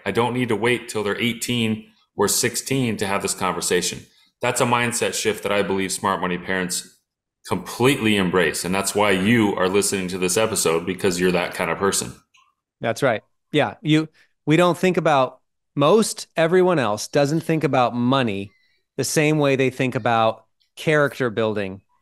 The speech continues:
Speaker 2: or fitness or diet or s-, education in school. Financial health is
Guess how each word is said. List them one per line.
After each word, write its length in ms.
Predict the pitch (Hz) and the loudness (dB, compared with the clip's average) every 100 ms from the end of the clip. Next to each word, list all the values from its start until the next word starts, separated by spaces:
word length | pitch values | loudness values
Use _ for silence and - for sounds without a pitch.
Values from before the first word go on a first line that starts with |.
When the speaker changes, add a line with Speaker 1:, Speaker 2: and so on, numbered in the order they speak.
| _ | _
Speaker 2:
or 200 | 151 135 | 0 0
fitness 880 | 127 - 160 131 117 104 - - - _ _ | -2 0 0 0 -6 -6 -6 -8 -10 _ _
or 180 | 147 139 | 0 0
diet 800 | 110 139 131 123 117 104 104 - _ _ - | 0 2 4 2 2 -2 -6 -18 _ _ 0
or 120 | 135 | 0
s-, 200 | - - | 0 -2
education 640 | 147 131 139 151 135 - | -2 0 -2 0 0 0
in 120 | 135 131 | -2 -2
school. 680 | - - 143 123 98 - _ _ _ _ | -4 -2 0 2 0 -6 _ _ _ _
Financial 520 | 160 156 196 214 170 | 0 2 2 2 2
health 260 | 175 165 | 4 2
is 220 | 135 123 | 0 -4